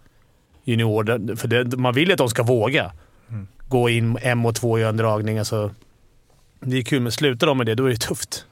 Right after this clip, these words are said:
Speaker 2: Men, eh, ja, du är inne på det, men om man går ännu djupare på det, vad det är som gör att det är svårt då, för, eh, ja, men,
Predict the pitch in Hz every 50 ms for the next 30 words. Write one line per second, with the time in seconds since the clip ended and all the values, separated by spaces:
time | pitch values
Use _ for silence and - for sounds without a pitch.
0 | _ _ _ _ _ _ _ _ - - - - - - - - 135 139 139 143
1 | 139 139 135 135 123 80 127 131 127 127 135 135 139 143 143 143 143 135 - 165
2 | 143 131 123 120 123 127 123 123 123 123 127 123 127 123 - - - - 87 95
3 | 113 - - 78 - - 117 104 - - - 135 123 123 131 131 131 131 131 131
4 | 135 147 156 147 - 127 123 113 120 120 120 113 120 123 120 117 117 117 117 113
5 | 113 110 - 117 117 113 120 120 120 117 113 110 113 107 113 - - 110 110 -
6 | - - - - - 117 113 113 113 - - 147 147 135 113 - 113 101 - 113
7 | 110 110 - - - - - - - - - - - - - - - - - -
8 | _ - 120 120 120 117 113 113 113 113 113 - - - - - - - 131 131
9 | 131 131 127